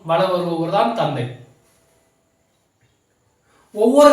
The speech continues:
தந்தையை நேசிக்கும் ஒவ்வொருவருக்கும் இந்த வீடியோ சமர்ப்பணம். ஆனா எல்லாருமே சொல்லுவாங்க, "அப்பானா எதிரி, அப்பானா சுடுமூஞ்சி, அப்பானா கோபக்காரு" அப்படின்னு சொல்லுவாங்க.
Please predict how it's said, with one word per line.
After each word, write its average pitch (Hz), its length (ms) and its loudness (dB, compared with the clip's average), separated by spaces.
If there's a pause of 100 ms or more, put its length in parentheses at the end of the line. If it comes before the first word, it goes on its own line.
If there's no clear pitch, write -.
தந்தையை 285 460 2
நேசிக்கும் 247 500 -2
ஒவ்வொருவருக்கும் 240 680 2 (260)
இந்த 202 140 -10 (100)
வீடியோ - 220 -4 (100)
சமர்ப்பணம். 151 500 -8 (1400)
ஆனா 285 200 4
எல்லாருமே 302 400 4
சொல்லுவாங்க, 269 320 4 (240)
"அப்பானா 254 400 0 (160)
எதிரி, 202 280 -2 (580)
அப்பானா 240 400 0 (240)
சுடுமூஞ்சி, 196 580 -6 (640)
அப்பானா 214 360 -2 (160)
கோபக்காரு" 160 600 -6 (1120)
அப்படின்னு 185 340 -6
சொல்லுவாங்க. 143 320 -6